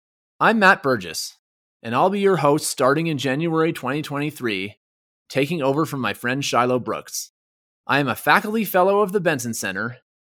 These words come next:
and an assistant professor of environmental studies and economics. My research and teaching focus on environmental economics and political polarization of environmental issues.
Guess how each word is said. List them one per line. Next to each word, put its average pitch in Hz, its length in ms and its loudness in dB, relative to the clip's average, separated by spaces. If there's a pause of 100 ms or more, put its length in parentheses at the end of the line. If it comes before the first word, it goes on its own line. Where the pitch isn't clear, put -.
(120)
and 120 140 -6
an 113 80 -2
assistant 180 400 -2
professor 151 480 2
of 120 80 0
environmental 135 520 0
studies 123 440 -2
and 110 80 -4
economics. 110 720 -6 (720)
My 107 80 -4
research 190 460 -2
and 196 120 -4
teaching 143 380 -2
focus 147 420 0
on 131 140 0
environmental 160 680 0
economics 156 800 -4 (320)
and 107 140 -12
political 180 420 -2
polarization 131 800 0
of 110 100 -6
environmental 113 640 -2
issues. - 580 -12